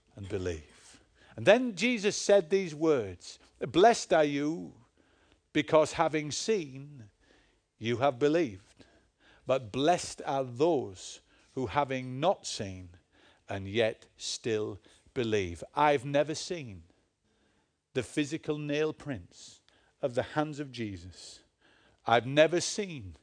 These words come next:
his wounded side. But I know him, and I walk with him, and he walks with me, and my life is in his hands.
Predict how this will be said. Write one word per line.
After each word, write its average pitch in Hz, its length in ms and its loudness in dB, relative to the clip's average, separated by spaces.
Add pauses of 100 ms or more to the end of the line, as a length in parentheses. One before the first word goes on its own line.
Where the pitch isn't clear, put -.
his 131 240 -6
wounded 143 380 -6
side. 92 640 -8 (880)
But 107 60 0
I 101 140 2
know 117 280 -4
him, 101 280 -10 (1400)
and 113 220 0
I 110 180 4
walk 123 380 0
with 127 160 -6
him, 101 180 -10 (1080)
and 107 200 -6
he 123 240 -2
walks 120 400 0
with 123 180 -6
me, 90 280 -10 (760)
and 110 160 -8
my 120 200 4
life 120 680 0 (540)
is 90 580 -6 (680)
in 104 120 -8
his 92 160 -8
hands. 82 640 -14